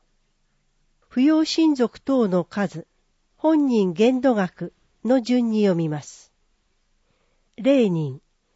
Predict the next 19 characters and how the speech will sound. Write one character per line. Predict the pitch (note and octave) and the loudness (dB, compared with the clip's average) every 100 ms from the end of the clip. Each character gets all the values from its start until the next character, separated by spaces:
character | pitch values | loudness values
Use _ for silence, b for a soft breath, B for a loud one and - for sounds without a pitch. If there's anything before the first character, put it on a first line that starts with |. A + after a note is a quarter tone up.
| _ | _
三 | - D4 D4 | -6 -2 0
百 | A#3 G3 F3+ | -2 -2 -2
六 | F#3+ - A#3 | -4 -2 -4
十 | A#3+ A#3 | 0 0
万 | G#3+ F#3 D3+ | 0 -2 -2
四 | F3+ G3+ | -2 -2
千 | F#3+ F3+ D#3+ | -2 -4 -2
円。 | D3 C#3+ A#2 _ _ _ _ _ _ _ - | -4 -8 -12 _ _ _ _ _ _ _ -20
一 | - - C#4+ | -8 0 0
人、 | F#3+ E3 _ _ _ _ | 0 -6 _ _ _ _
三 | - D#4 D#4 | -4 -2 0
百 | B3+ - G3+ | -2 -2 -8
九 | - D4 C4 | 0 2 2
十 | G3 F3+ | 0 -4
八 | - G3+ - | -4 -10 -4
万 | A#3 G#3 D#3 | -2 0 0
四 | F#3 G#3+ | 0 0
千 | G#3 G3+ F3 D#3 | -2 -2 -2 -2
円。 | D3+ B2+ | -6 -10